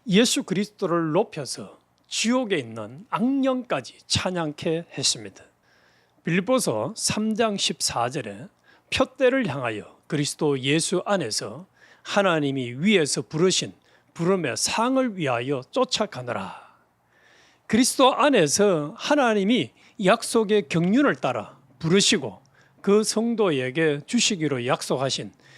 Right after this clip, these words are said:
그 상 전부를 받기 위해 목표하고 달렸습니다. 하나님이 상급 주시려고 하는데 우리는 무엇 하느냐?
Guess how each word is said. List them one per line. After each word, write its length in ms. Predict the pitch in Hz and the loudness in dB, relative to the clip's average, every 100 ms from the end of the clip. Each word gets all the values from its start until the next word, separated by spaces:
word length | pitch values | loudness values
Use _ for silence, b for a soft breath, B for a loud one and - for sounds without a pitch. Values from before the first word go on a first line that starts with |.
| b - | b 0
그 280 | 180 220 | 4 4
상 340 | 208 185 202 170 | 4 2 0 0
전부를 600 | - 330 330 233 185 208 | 2 2 0 0 2 2
받기 440 | 151 147 - 127 | -2 -4 -6 -8
위해 380 | 113 104 120 185 - | -6 -4 -4 -6 -2
목표하고 880 | 185 196 - 196 147 131 151 160 160 | -2 0 0 2 2 0 2 0 0
달렸습니다. 720 | - 123 101 - - - - _ _ _ _ _ _ B B B B B B | -4 -2 -2 -4 -6 -20 -20 _ _ _ _ _ _ B B B B B B
하나님이 680 | - 254 262 226 262 180 120 | 0 4 6 6 6 4 0
상급 640 | - - 254 277 269 277 | -6 -2 2 2 2 -2
주시려고 500 | - 220 - 214 170 | 0 0 2 2 0
하는데 560 | 151 151 147 117 107 107 - | 0 -2 -4 -4 -10 -10 -16
우리는 360 | 220 147 156 135 | -8 -4 -2 -4
무엇 420 | 123 123 170 262 | -4 2 2 2
하느냐? 580 | - - 131 113 90 - | -2 -8 -8 -8 -10 -14